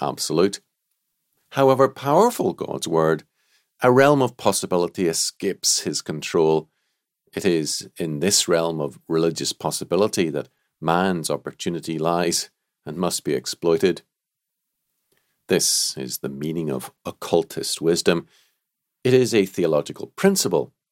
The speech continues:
and has been since the Garden of Eden. In Jesus Christ, we see God's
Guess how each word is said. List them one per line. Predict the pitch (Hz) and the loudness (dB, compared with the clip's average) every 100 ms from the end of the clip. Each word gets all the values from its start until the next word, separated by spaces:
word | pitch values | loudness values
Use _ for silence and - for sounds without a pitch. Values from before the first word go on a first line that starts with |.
| _ | _
and | 80 | -14
has | - 170 180 | -6 -4 -2
been | - 139 - _ _ _ - | -4 -6 -6 _ _ _ -8
since | - 76 - | -6 -6 -8
the | 67 | -8
Garden | 64 71 67 69 | -8 -8 -8 -12
of | 65 | -6
Eden. | 78 92 101 - _ _ _ _ _ _ _ _ _ _ _ _ _ _ _ _ - | -2 0 -2 -4 _ _ _ _ _ _ _ _ _ _ _ _ _ _ _ _ 0
In | 127 | 4
Jesus | 160 170 170 - | 4 4 2 2
Christ, | 123 85 65 - - _ _ _ - | 0 0 -2 -12 -14 _ _ _ -10
we | 76 | -6
see | - 82 | -4 -4
God's | 85 87 87 | 0 0 0